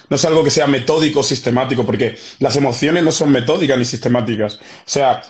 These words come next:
eh, lo metódico es algo que, que nace en el, en el, en el neocórtex, ¿sabes? Y, y las emociones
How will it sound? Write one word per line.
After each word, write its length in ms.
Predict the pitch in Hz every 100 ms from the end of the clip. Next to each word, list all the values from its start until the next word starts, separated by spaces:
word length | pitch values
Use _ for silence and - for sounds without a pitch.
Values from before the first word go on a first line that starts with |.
| -
eh, 220 | 131 123
lo 200 | 127 131
metódico 500 | 127 120 160 175 180
es 100 | -
algo 280 | 156 160 147
que, 340 | 147 127 120 - - _
que 140 | - 131
nace 560 | 139 - 156 151 135
en 80 | 135
el, 600 | 127 123 117 113 113 107 - - _ -
en 100 | 127
el, 280 | 120 120 117
en 120 | 120
el 460 | 120 120 117 113 -
neocórtex, 680 | 123 117 110 127 120 113 -
¿sabes? 500 | - 147 131 110 -
Y, 440 | - 131 131 127 113 - - _
y 160 | 131 127
las 160 | 120 131
emociones 600 | 117 139 147 156 165